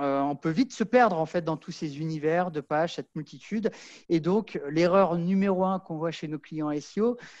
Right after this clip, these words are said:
euh, souvent, c'est de saupoudrer les efforts à droite, à gauche, sur des thématiques différentes pour, au final, euh, récupérer que très peu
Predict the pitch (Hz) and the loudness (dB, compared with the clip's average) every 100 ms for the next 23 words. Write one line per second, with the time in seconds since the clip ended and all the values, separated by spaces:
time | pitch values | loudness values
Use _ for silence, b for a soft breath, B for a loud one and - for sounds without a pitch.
0 | B 165 156 151 151 - 214 - 160 151 | B -4 -4 -4 -8 0 0 0 -6 -8
1 | 170 - - - 190 202 185 196 165 151 | -10 -14 -14 -12 -8 -2 2 2 2 -2
2 | 147 - 180 180 135 143 165 170 131 135 | -4 2 2 4 2 4 2 2 -4 -2
3 | 170 180 147 127 - 135 135 - 143 135 | -6 -6 -8 -10 -8 -8 -8 -12 -20 -20
4 | - 135 151 202 - B B _ - 160 | -6 -4 -2 -6 -12 B B _ -2 -2
5 | 143 - 135 147 175 - B B - 131 | -2 -6 -2 0 0 -4 B B -4 -2
6 | 123 127 156 - - 143 175 185 127 - | -2 -4 -8 -14 -10 -4 -4 -6 -12 -10
7 | 113 110 165 180 | -12 -8 -6 -6